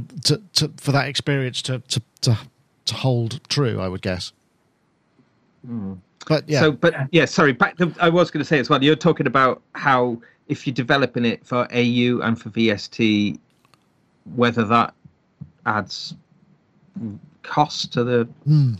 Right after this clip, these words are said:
Speaker 2: um, I mean, I, I, I don't know. Would it?
Speaker 1: Um, to the development, I s-, I guess it must make it more difficult, because obviously, you know,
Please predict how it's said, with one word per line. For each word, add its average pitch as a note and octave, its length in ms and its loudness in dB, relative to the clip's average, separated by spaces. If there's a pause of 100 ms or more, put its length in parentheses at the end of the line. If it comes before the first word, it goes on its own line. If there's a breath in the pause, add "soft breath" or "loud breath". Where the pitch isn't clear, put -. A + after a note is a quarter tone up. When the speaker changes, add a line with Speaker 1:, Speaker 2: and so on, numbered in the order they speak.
(140)
Speaker 2:
um, A2+ 520 -4 (680 soft breath)
I - 40 -8
mean, C#3+ 280 0 (480)
I, D#3+ 120 2 (120)
I, F3+ 260 0
I F#3 120 0
don't F#2+ 220 -10
know. D3+ 300 2 (460)
Would D3 240 -2
it? D4+ 160 -4 (1040)
Speaker 1:
Um, F#3 580 2 (120)
to E3 100 2
the D#3 120 0
development, D#3+ 360 2
I C#3+ 80 4
s-, D3 140 2
I C#3 120 2
guess E3 220 2
it B2 80 0
must B2+ 240 2
make A#2+ 240 0
it A#2 100 -6
more B2 200 -4
difficult, A#2+ 400 -8
because A#2 400 -8
obviously, A#2 440 -8
you B2 100 -8
know, G#2+ 140 -4